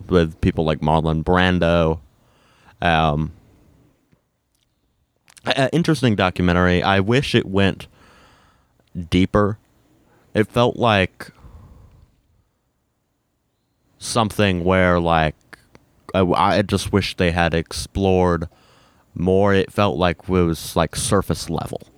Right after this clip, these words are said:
almost like a skim through Rita Moreno's life. Like, but po-,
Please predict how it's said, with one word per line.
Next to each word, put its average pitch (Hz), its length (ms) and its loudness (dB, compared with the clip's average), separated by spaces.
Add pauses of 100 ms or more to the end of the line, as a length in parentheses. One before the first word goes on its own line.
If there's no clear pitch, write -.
(500)
almost 82 580 0
like 85 180 0
a 82 60 -2
skim 85 520 0
through 87 180 0
Rita 82 240 2
Moreno's 78 800 -2
life. 82 380 -2
Like, 85 220 0
but - 160 -4
po-, 104 180 0